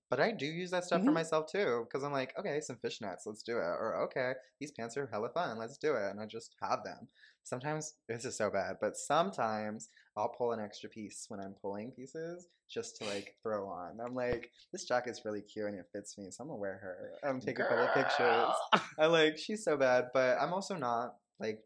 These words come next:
Speaker 1: bringing her out and about. She's just staying in my house, me feeling like a little princess, you know?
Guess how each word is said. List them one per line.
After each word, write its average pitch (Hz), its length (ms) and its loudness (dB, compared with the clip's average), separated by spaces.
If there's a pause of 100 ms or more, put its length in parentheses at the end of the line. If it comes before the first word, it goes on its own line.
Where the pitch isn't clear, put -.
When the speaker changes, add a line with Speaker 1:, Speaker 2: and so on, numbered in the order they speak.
Speaker 1:
bringing 113 240 -4
her 117 120 -4
out 104 140 -2
and 98 100 -8
about. 101 440 0 (100)
She's - 240 -10
just 104 160 -6
staying 95 220 -6
in 98 60 -8
my 101 100 -6
house, 107 440 -2
me 110 220 -8
feeling 104 160 -4
like 101 160 -8
a 196 40 -8
little 190 140 -6
princess, 90 560 -10
you 95 80 -14
know? 90 140 -14